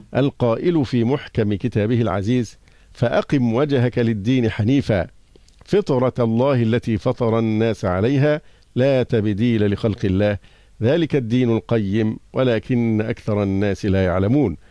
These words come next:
وقال عز وجل: "صبغة الله، ومن أحسن من الله صبغة، ونحن له عابدون". هناك حقيقة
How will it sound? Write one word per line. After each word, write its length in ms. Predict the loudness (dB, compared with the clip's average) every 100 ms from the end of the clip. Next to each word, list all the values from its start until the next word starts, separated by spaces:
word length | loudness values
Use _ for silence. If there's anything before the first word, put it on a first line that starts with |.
| -20 -18 -12
وقال 280 | -2 0 2
عز 220 | 0 0
وجل: 400 | 0 2 2 0 -6 -20 -20 -20
"صبغة 500 | -4 0 0 0 0 0
الله، 420 | 0 0 0 -2 -8 _ _ -6
ومن 360 | -2 0 0 -2
أحسن 360 | -6 -2 -2
من 220 | 0 0
الله 460 | 0 0 0 0 0
صبغة، 580 | 0 0 0 0 -2 -4 -14 _ _ -4
ونحن 460 | 0 0 -2 -2 0
له 400 | 0 0 0 0
عابدون". 640 | 0 0 -2 -2 -4 -6 -12 -10 0
هناك 400 | 2 2 2 0
حقيقة 720 | 0 0 0 0 0 -2 -4